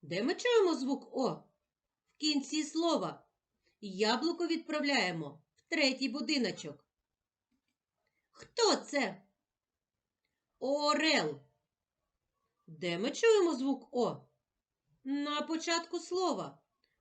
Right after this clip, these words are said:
В перший будиночок. Хто це? Морж.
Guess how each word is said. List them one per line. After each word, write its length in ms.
В 220
перший 420
будиночок. 720
Хто 580
це? 500
Морж. 920